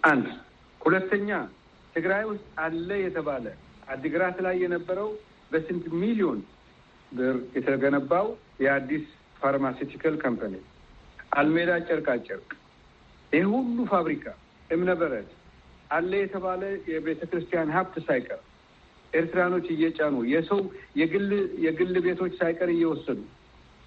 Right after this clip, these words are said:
ትራክተሮች፣ መኪኖች እየጫኑ እየወሰዱ በአይናችን እያየ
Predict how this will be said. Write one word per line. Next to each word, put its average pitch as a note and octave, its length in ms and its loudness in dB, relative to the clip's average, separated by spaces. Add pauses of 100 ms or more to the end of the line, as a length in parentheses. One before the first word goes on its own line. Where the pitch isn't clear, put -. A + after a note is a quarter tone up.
(240)
ትራክተሮች፣ F3+ 640 0 (100)
መኪኖች E3+ 500 0
እየጫኑ D#3+ 460 2
እየወሰዱ C3+ 480 0
በአይናችን D#3+ 560 2
እያየ C3 360 2